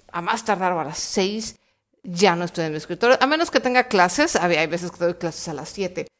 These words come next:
Pero básicamente esos son mis horarios y trato de no cambiarlo. A pesar de que tengo flexibilidad, de repente llegan amigos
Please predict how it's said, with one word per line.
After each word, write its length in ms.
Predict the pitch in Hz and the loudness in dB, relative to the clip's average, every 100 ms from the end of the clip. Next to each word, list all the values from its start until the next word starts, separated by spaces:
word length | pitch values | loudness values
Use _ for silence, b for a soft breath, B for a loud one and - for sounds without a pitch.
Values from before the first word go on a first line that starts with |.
| _ _ _ | _ _ _
Pero 640 | 214 202 202 196 196 185 - | 2 4 4 4 4 2 0
básicamente 1120 | 190 247 - 285 254 220 220 226 254 427 - _ _ _ _ _ _ _ - | -2 0 0 0 0 2 0 2 2 0 -4 _ _ _ _ _ _ _ -2
esos 240 | 208 208 226 | 0 0 2
son 140 | 226 | 2
mis 180 | 226 208 | 4 2
horarios 360 | 175 180 190 - | 2 2 2 2
y 240 | 226 226 | 2 2
trato 380 | 226 269 269 294 | 2 0 0 0
de 100 | 262 | 2
no 260 | 226 233 233 | 4 4 2
cambiarlo. 440 | 233 220 190 165 - | -2 2 2 4 2
A 120 | 180 | 0
pesar 320 | 214 - 277 | 0 2 2
de 80 | 415 | 2
que 80 | - | -2
tengo 220 | 233 202 | -2 -2
flexibilidad, 580 | - 202 175 156 151 147 | -2 -4 -4 -2 -2 0
de 100 | 175 | -2
repente 340 | 180 175 185 | -2 -4 -2
llegan 220 | 180 180 | -4 -4
amigos 520 | 175 202 208 180 175 | -2 -2 0 -2 -2